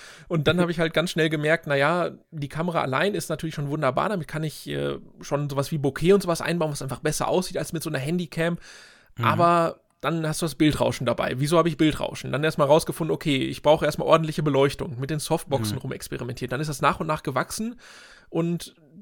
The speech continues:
Speaker 1: naja, dann hat man auch über die Jahre unfassbar viel Geld da rein versenkt, einfach weil man selbst die Ansprüche hatte, da nochmal irgendwie was auszuprobieren, was anderes zu machen und doch nochmal irgendwie ein Quäntchen besser,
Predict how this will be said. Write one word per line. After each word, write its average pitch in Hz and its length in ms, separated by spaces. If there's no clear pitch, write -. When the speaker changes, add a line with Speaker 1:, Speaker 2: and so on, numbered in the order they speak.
Speaker 1:
naja, 151 300
dann 139 140
hat 147 100
man - 80
auch 160 200
über 165 280
die 156 160
Jahre 180 440
unfassbar 170 460
viel 147 160
Geld 165 220
da 151 60
rein 139 180
versenkt, 151 420
einfach - 240
weil 160 80
man 160 120
selbst 151 300
die 175 60
Ansprüche 165 460
hatte, 156 300
da 151 200
nochmal - 300
irgendwie 156 160
was 143 140
auszuprobieren, 165 800
was - 100
anderes 160 340
zu 156 120
machen 156 380
und 156 440
doch 165 160
nochmal 175 260
irgendwie 156 180
ein - 20
Quäntchen 151 320
besser, 147 320